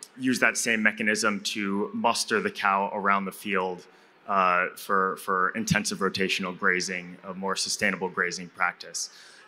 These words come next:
Um, so our kind of competitive edge, technically speaking, um, is in part that, uh, that stimulus mechanism, and then our, uh, mesh communication network,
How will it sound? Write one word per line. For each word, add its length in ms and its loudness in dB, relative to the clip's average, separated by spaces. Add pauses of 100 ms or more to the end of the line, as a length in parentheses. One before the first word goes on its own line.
Um, 520 2 (300)
so 340 2
our 380 6
kind 240 4
of 140 -2
competitive 560 4
edge, 340 6
technically 480 4
speaking, 500 -2 (400)
um, 680 4 (100)
is 480 2 (120)
in 140 0
part 360 4
that, 300 6 (140)
uh, 360 6
that 240 4
stimulus 480 2
mechanism, 580 -2
and 240 4
then 420 4
our, 680 4 (360)
uh, 460 2
mesh 340 2
communication 580 2
network, 640 0